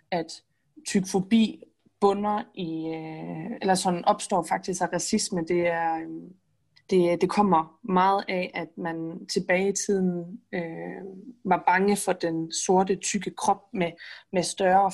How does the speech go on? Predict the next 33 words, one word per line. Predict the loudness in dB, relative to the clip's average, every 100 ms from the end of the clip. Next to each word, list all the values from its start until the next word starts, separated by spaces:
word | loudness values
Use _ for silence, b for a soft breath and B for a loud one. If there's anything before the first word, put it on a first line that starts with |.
| -2
former | -2 -2 -2 -4
og | -4 -8
med | -12
st-, | -14 _ -10
for |
eksempel | -6 -4 -4
større | 0 2 2
læber. | 2 0 0 0 -2 -2 -12
Øh, | -14 -14 -14 -16 B B B _
og | 0
det | 0
er | 4
der, | 2 2 -4 -8
det | -4
lidt | -4
kommer | -2 -6 -4 -6
af. | -8 -8
Så | -10
det | -2 -2
er |
også | 0 -4
at | -4
anerkende, | -6 -6 -8 -6
hvordan | -6 -4 -2 0
alle | 0 0
de | -2 -6
her | -6
ting | -4 -4 -2
hænger | -4 -4
sammen, | 2 4 4 0 -2
sådan | -2 -2 -2
at | -8 -8
man | -4 -2 -4